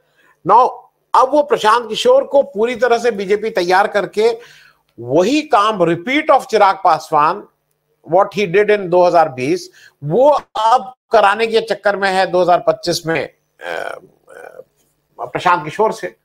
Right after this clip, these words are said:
क्योंकि प्रशांत किशोर जब ये, प्रशांत किशोर का सारा कुछ यह है, बीजेपी का ही है कि प्रशांत किशोर को सबको पता लग गया कि उनमें कितनी ताकत है। लेकिन चूंकि वो दो साल तक कहते हैं कि वो सब जगह घूमे हैं, यहाँ किए हैं,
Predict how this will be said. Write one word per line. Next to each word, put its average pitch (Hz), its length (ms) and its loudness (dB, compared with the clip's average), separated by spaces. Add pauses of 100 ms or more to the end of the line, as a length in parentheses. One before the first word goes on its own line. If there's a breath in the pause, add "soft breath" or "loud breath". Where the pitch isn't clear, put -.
(440 soft breath)
क्योंकि 190 260 -4
प्रशांत 226 480 -2
किशोर 254 280 -2
जब 254 160 0
ये, 247 360 -2
प्रशांत 139 340 -2
किशोर 226 280 -2
का 226 100 -2
सारा 226 240 2
कुछ 226 200 -4
यह 220 100 2
है, 226 140 0
बीजेपी 202 380 -4
का 196 80 2
ही 190 160 2
है 185 160 2
कि 220 60 -4
प्रशांत 175 440 -2
किशोर 185 260 -4
को - 360 -4 (140)
सबको 160 220 -4
पता 165 200 0
लग 156 180 0
गया 165 160 2
कि 175 200 -4
उनमें 156 380 -4
कितनी 151 240 -8
ताकत 95 400 -4
है। - 80 -20 (1040 loud breath)
लेकिन 190 400 0
चूंकि 220 360 -8
वो 247 360 0
दो 185 160 2
साल 208 220 2
तक 208 120 -4
कहते 156 380 -2
हैं 185 260 -2
कि 180 80 -4
वो 180 80 2
सब 160 220 -2
जगह 170 200 2
घूमे 151 320 -4
हैं, 151 420 2
यहाँ 147 280 0
किए 147 140 -2
हैं, 160 160 -6